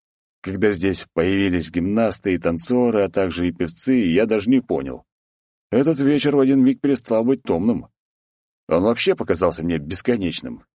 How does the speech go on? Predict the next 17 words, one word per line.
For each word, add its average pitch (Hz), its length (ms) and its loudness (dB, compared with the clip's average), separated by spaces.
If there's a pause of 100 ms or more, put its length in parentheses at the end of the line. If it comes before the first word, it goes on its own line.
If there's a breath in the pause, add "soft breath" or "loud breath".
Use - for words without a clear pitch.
(380)
Мы 98 180 0
смотрели 101 420 -2
отрывки 85 400 -4
записей, 85 800 -2
как 101 160 -2
взрывается 87 440 0
вулкан 80 460 -2
в - 20 -10
далеком 80 360 -2
мире, 85 380 0 (340)
погребая 90 420 0
под - 160 -6
собой 80 240 -2
всех 85 360 -2
жителей 82 440 -2
миллионного 80 580 0
города. 73 520 -4